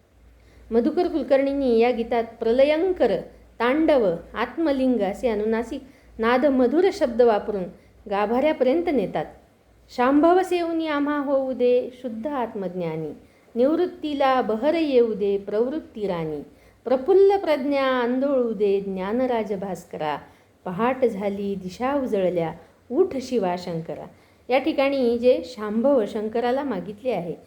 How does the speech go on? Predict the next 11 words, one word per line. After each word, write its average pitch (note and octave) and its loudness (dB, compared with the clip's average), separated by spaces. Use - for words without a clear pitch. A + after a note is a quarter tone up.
ते C4 -4
कुठल्याही C#4 0
ऐहिक B3 2
वैभवाचे C#4 2
नाही, F#3+ -4
तर C#4+ 2
आत्मज्ञानाचं, C4+ 0
जे A3 0
मच्छिंद्र, C4 2
गोरख B3 4
अशा B3+ -4